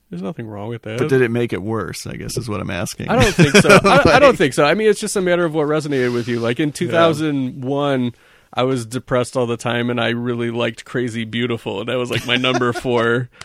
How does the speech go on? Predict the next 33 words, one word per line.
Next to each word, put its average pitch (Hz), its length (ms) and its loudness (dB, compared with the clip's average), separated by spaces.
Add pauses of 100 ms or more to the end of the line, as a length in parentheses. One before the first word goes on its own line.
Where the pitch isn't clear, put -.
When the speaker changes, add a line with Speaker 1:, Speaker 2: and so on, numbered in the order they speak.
(200)
Speaker 1:
And 135 120 4
if 131 160 6
I 131 100 8
look 131 220 4
back 120 240 4
at 120 120 0
that 123 140 6
list, 123 280 4
I'm 131 140 2
just 127 160 -4
like, 131 160 0
"Oh, 208 100 2
yeah, 240 220 4
I 185 80 6
remember 175 440 4
I 135 100 6
was 143 200 2
depressed 139 600 0
then." 175 420 -6 (280)
Speaker 2:
I 107 80 -10
think 123 160 -8
I 107 100 -2
put, - 440 -4
uh, 95 600 -2
Speaker 1:
Crazy 120 300 2
slash 107 340 -8
Beautiful. - 420 -6
Speaker 2:
what 135 220 2
is 143 140 0
Speaker 1:
Sorry. - 100 -6
Speaker 2:
the, 123 340 0 (140)
oh, 123 200 -4
shoot. 123 460 -8